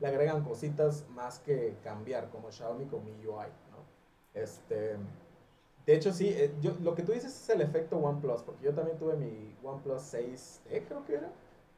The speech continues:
y este, y lo tuve dos años y medio. Obviamente tuve otros celulares conforme tuve ese, pero me quedaba con ese, y siempre con ese, ¿no? Siempre como que, ah, ese, ese, ese, ese. Y sí, sí, sí tiene,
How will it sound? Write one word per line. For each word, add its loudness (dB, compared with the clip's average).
y -2
este, 2
y -2
lo 4
tuve 2
dos 0
años 2
y -8
medio. 2
Obviamente 4
tuve 0
otros 0
celulares -2
conforme -10
tuve -2
ese, 0
pero -2
me -10
quedaba 0
con -6
ese, -12
y -20
siempre -2
con -4
ese, -10
¿no? -10
Siempre 2
como 2
que, -2
ah, 0
ese, -2
ese, -2
ese, -2
ese. -10
Y -12
sí, -6
sí, -8
sí -6
tiene, -2